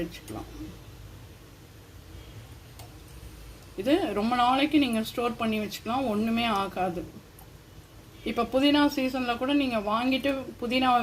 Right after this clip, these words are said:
வெயில்ல காய வச்சு பொடி பண்ணி எடுத்து வச்சுட்டு கூட எப்பப்ப வேணுமோ அப்பப்ப நீங்க வந்து இந்த மாதிரி ஆயிலை நீங்க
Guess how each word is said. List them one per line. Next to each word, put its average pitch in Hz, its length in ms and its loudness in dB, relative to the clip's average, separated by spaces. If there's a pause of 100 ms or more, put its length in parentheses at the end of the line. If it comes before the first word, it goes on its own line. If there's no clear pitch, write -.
வெயில்ல 240 480 2
காய 226 300 0
வச்சு 233 260 -6
பொடி 220 260 -2
பண்ணி 233 260 -2
எடுத்து 220 240 -4
வச்சுட்டு 208 280 -4
கூட 233 100 4 (920)
எப்பப்ப 254 380 2
வேணுமோ 226 280 4 (180)
அப்பப்ப 226 380 -2
நீங்க 226 220 0
வந்து 226 260 4
இந்த 220 180 0
மாதிரி 226 240 0 (140)
ஆயிலை 214 320 0
நீங்க 196 140 -4